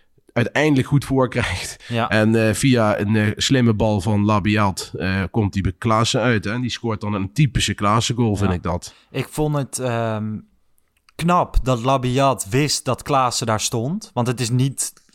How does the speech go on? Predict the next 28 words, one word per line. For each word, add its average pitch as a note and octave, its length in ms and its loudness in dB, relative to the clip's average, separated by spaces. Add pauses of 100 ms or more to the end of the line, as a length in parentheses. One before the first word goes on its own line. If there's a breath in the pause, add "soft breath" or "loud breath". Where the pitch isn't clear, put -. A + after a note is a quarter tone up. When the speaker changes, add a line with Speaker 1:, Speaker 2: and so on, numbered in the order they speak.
(100)
Speaker 2:
volledig G#2 400 -4 (100)
Speaker 1:
Nee. - 20 -4 (120)
Speaker 2:
normaal A#2 240 2
dat C3 160 -2
Klaassen C#3 400 0
daar C3 120 0
staat. C#3+ 340 0
Dus C3+ 100 -4
hij A#2 100 2
Speaker 1:
Nee. A#2 120 6
Speaker 2:
had A#2+ 100 -6
het - 100 -10
gezien. A2 440 -6 (580 loud breath)
En F3+ 280 0
ik - 200 -4
vond D#3 180 0
het - 200 -2
gewoon C3 360 0
opvallend C3+ 580 0
dat B2 180 -2
Klaassen D3 460 0
als D#3 240 0
middenvelder B2 800 0
in D3+ 160 0
die C3 160 -6 (1160 loud breath)
counteraanval A#2+ 840 -2
daar D3 280 -2
stond. - 540 -4